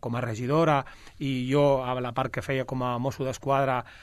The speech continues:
vinculat en aquest món, com li deia abans, eh, doncs, des de la participació ciutadana, eh, treballant amb les entitats, eh,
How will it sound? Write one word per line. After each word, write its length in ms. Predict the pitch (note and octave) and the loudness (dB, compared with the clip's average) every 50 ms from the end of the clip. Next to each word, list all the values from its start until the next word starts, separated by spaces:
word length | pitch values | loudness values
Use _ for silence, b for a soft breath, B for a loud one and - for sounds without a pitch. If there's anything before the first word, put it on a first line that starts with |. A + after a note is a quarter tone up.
| B B B B | B B B B
vinculat 600 | C3+ D#3 C#3+ C#3 A#2 - C#3 C3+ C3+ C#3+ C#3 - C#3 | 0 0 0 0 0 0 2 4 4 4 4 2 0
en 100 | C3+ B2+ | 0 0
aquest 160 | A#2+ C#3 C3 | -2 -2 -2
món, 180 | C3 C3 C3+ C3+ - | -2 -2 -2 -2 -4
com 100 | C3 B2+ | -4 -4
li 80 | B2 | -2
deia 180 | C3 C3+ C3 B2+ B2+ | 0 0 0 2 2
abans, 500 | C3+ C3+ C3+ B2+ B2 C3 B2 C3 B2 A#2 | 2 2 2 -2 -4 -6 -8 -10 -12 -12
eh, 240 | - D3+ D3+ C3+ B2+ B2+ | -12 -10 -10 -8 -6 -6
doncs, 260 | B2 A#2 A#2 A#2 A#2 | -4 -4 -4 -6 -8
des 320 | A#2+ C3 C3 C3 B2+ B2+ | -8 -10 -10 -10 -8 -8
de 160 | B2 A#2 - | -8 -6 -6
la 80 | B2 A#2 | -6 -6
participació 540 | C3 A2+ A#2+ - C3+ - A#2 - - B2 A2 | -6 -6 -6 -8 -8 -8 -8 -8 -8 -8 -8
ciutadana, 720 | - C3+ A#2+ A#2 A2+ B2+ C#3+ D3+ D3 D3 C#3+ C#3 C#3 C#3 C#3 | -8 -6 -4 -4 0 2 4 4 4 4 2 2 2 0 -2
eh, 600 | - - - - - - - - - - C3+ C3 | -6 -12 -16 -16 -18 -18 -18 -14 -8 -6 -6 -4
treballant 400 | B2 C3 B2+ B2 C3 C3+ C3+ C3 | -2 -2 0 2 2 2 2 2
amb 80 | C3 B2+ | 2 2
les 160 | B2+ B2 A#2+ | 0 0 0
entitats, 840 | A#2 A2+ - A#2 A2 C#3+ D3 D3 D3 D3+ D3 C#3+ C#3+ C#3+ C#3+ C3+ A#2 | -2 -2 -4 0 2 4 6 6 6 6 6 6 6 4 2 0 -2
eh, 100 | C3+ A#2+ | -4 -4